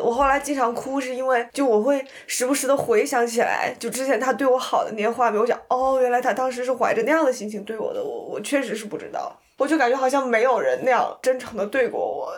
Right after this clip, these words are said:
我就觉得，啊，还挺感动的。就你把他当非常非常好的朋友，但是你却要拒绝他，或者要把他推远，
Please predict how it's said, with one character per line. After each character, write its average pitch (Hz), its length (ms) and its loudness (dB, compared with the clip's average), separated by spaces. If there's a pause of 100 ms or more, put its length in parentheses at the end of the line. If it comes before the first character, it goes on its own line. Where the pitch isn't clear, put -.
(160)
我 - 160 -14
就 240 100 -12
觉 226 120 -10
得， - 400 -6 (120)
啊， 226 480 -10 (580)
还 202 140 0
挺 208 180 -8
感 190 220 -4
动 - 180 -6
的。 247 180 -16
就 285 140 -2
你 247 180 -2
把 254 120 0
他 226 100 4
当 269 200 2
非 320 260 0
常 247 140 4
非 240 120 2
常 226 100 4
好 - 200 -4
的 - 80 0
朋 214 240 -6
友， 220 120 -4
但 247 200 0
是 240 160 -6
你 214 100 -6
却 - 180 -4
要 233 300 2
拒 277 180 -4
绝 - 160 0
他， 226 380 -2
或 - 180 -4
者 233 80 -2
要 - 160 2
把 - 140 -4
他 233 180 0
推 269 300 -4
远， 226 180 0